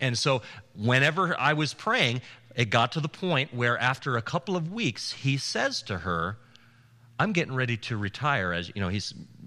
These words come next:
retiring when you get back. Can you ask that chaplain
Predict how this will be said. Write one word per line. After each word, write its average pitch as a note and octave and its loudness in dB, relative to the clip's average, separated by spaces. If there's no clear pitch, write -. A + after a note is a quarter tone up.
retiring G2+ 0
when G2+ 0
you G2+ 0
get F2+ -2
back. A2+ -2
Can C#3+ 4
you C4+ -2
ask D#3+ -2
that C#3 -2
chaplain C#3 -6